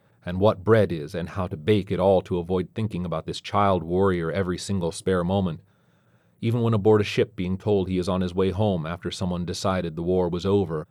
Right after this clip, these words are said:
five days after Robert Goddard died from throat cancer, and six days after the second nuclear bomb broke the earth.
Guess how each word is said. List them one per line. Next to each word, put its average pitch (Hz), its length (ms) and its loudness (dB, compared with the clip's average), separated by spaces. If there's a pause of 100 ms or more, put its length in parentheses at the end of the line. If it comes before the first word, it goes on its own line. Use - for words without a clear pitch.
(340)
five 98 300 2
days 92 240 0
after 87 300 -2
Robert 87 340 -2
Goddard 87 400 0
died 82 300 -2
from 78 180 -8
throat 101 280 0
cancer, 78 500 -8 (420)
and 107 140 0
six 123 260 -2
days 107 260 2
after 92 220 -2
the 92 100 -4
second 92 400 -2
nuclear 85 400 -4
bomb 80 360 -4
broke 87 280 -2
the 80 140 -8
earth. 80 300 -10